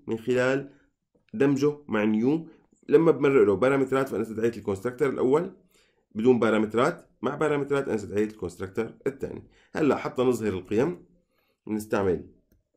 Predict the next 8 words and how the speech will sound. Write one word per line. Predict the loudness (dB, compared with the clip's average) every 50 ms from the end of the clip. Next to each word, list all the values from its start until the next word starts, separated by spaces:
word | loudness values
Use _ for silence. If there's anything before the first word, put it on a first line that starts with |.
| _ _ _ -10
وسيلة | -8 -6 -6 -6 -8 -8 -6 -6 -6 -6
الإخراج | -6 -6 -10 -10 -12 -8 -6 -4 -2 -4 -4 -4
تبعنا | -4 -4 -2 0 0 0
يلي | 0 0 -2 -4 -4 -4
هي | -4
console | -2 -2 -2 -2 -2 0 -2 -2 -2 -4 -10 -16 _ _ _ _ _ _ _ _ _ _ _ _ _ _ _ _ _ _ _ _ _ _ _ _ _ _ _ _ _ _ _ _ _ _ _ _ _ _ _ _ _ _ _ -20 -20 -20 _ _ _ _ _ _ _ _ _ _ _ _ _ _ _ _ _ _ _ _ _ _ -20 -20 _ _ _ _ _ -14 -12
dot | -10 -10 -10 -12 _ _ _ _ _ _ -20 _ _ -16
write | -12 -8 -6 -6 -6 -8 -10 -18 -20